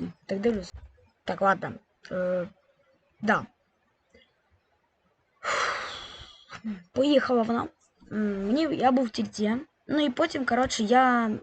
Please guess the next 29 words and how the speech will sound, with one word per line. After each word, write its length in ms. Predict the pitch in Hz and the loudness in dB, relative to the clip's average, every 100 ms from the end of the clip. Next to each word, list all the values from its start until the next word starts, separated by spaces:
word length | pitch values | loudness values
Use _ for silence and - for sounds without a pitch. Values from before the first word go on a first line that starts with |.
| - | -6
знав 380 | 214 269 247 | -2 2 2
то, 80 | 208 | 0
що 140 | 202 214 | -2 0
в 40 | |
мене 200 | 208 202 | 0 0
є 140 | 208 | 2
YouTube 300 | 202 104 - | 0 -2 -8
канал, 260 | - - 453 | -2 0 0
все 200 | - 226 | 0 -6
таке, 260 | 240 285 214 | -2 0 2
не 340 | 208 226 220 | 2 2 2
забув, 300 | 233 233 247 - | 2 2 0 -2
не, 160 | 240 | -2
не 340 | 240 233 233 247 | 0 0 0 2
думайте, 420 | 302 277 233 220 | 2 2 0 -4
що 160 | 208 226 | -4 -2
я 80 | |
такий 260 | 208 214 214 | -2 -4 -10
тупий 260 | 214 226 226 | -6 -2 0
вже 220 | 214 202 | 0 -2
забув. 400 | 196 185 156 - - - - - - - - - _ | -4 -4 -8 -10 -18 -20 -20 -20 -20 -20 -20 -20 _
Хоча 220 | 208 226 | -2 2
може 240 | 254 240 226 | 4 2 0
таке 160 | - | -2
бути. 240 | 214 202 - - - - - - | -4 -4 -8 -14 -20 -20 -20 -8
Ем, 640 | - 196 202 196 214 214 - - _ _ - - _ _ _ _ _ _ _ _ _ _ - | 0 4 4 4 4 2 -2 -12 _ _ -20 -20 _ _ _ _ _ _ _ _ _ _ -2
вот 220 | 226 277 | 2 6
так 280 | 247 226 - | 8 6 2
от, 240 | - - | -4 -4